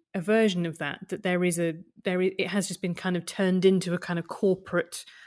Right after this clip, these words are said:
hierarchy and status seeking, in a way kind of killing off your enemies. And I felt that, that very strongly with the piece that I reported for The Atlantic that was out last month about,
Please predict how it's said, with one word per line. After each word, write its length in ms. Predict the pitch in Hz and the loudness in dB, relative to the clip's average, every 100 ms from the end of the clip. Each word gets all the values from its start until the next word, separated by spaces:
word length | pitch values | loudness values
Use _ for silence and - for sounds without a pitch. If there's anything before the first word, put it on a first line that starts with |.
| - | -16
hierarchy 720 | - 196 190 170 156 - 160 | -2 2 2 2 -2 -4 -6
and 200 | 156 160 | -4 -6
status 380 | - 170 165 - | -2 -2 -2 -4
seeking, 200 | 170 247 | -2 0
in 80 | 285 | 0
a 40 | |
way 200 | 294 247 - - | 2 0 -2 -10
kind 160 | 214 | -4
of 140 | 190 - _ | -4 -4 _
killing 260 | - 196 185 | -4 -2 0
off 160 | 165 - | -2 -2
your 120 | 165 | 0
enemies. 500 | 170 156 - - - - - - - | 0 -4 -8 -12 -16 -18 -20 -18 -2
And 100 | 208 | 0
I 60 | |
felt 300 | 220 - 277 | 2 0 -2
that, 60 | 180 196 | 0 -2
that 80 | 185 | 2
very 180 | 196 196 | 2 2
strongly 360 | - 185 175 | 2 0 0
with 80 | 160 | -2
the 80 | 165 | -6
piece 260 | - 170 - | -4 -4 -2
that 100 | - | -2
I 40 | |
reported 420 | 165 170 220 190 | -4 0 0 0
for 60 | - | -2
The 80 | 175 | -2
Atlantic 460 | 175 175 - - | 0 -2 -2 -8
that 80 | 165 | -8
was 120 | 170 | -8
out 200 | 156 156 - | -6 -6 -4
last 260 | 165 - | -4 -2
month 240 | 175 160 156 | -4 -4 -4
about, 200 | 156 | -8